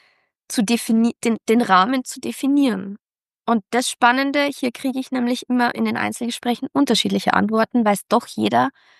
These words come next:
'n bisschen anders für dich, für sich definiert, was man denn versprechen will, was Ehe wirklich bedeutet.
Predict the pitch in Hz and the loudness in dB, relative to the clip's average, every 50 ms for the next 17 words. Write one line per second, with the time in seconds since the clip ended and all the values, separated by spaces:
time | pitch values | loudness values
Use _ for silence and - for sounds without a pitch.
0 | _ _ _ - 220 202 - 254 - - - 262 - - - 214 226 233 233 - | _ _ _ -4 -2 0 0 0 0 2 2 2 2 2 2 2 2 0 -2 -4
1 | - - 214 - 233 220 - - - - - 247 226 - 240 226 - - 233 233 | -6 -6 -6 -4 -4 -6 -6 -10 -14 -6 -4 -2 0 0 0 -2 0 -2 -2 -2
2 | - - 214 208 208 226 247 285 339 - - _ _ _ _ _ _ _ _ _ | 0 2 2 4 4 4 4 4 2 -2 -6 _ _ _ _ _ _ _ _ _
3 | _ _ _ _ _ _ _ _ - 214 190 214 220 240 - - 277 269 247 254 | _ _ _ _ _ _ _ _ -8 0 2 4 4 4 2 2 2 2 4 2
4 | 240 - - 240 - - - 220 208 - - 220 196 185 - - 202 190 196 208 | 0 0 -2 -6 -8 -6 -6 -6 -6 -4 -2 -2 -2 -2 -2 -2 -2 2 2 2
5 | 233 - - - - 233 226 233 240 226 226 233 - - 226 - - - 202 - | 2 2 -2 -2 2 4 4 4 4 4 2 0 0 -2 -4 -6 -6 -6 -4 -2
6 | 104 - 190 - - - - - | -2 -2 -2 -4 -8 -10 -12 -16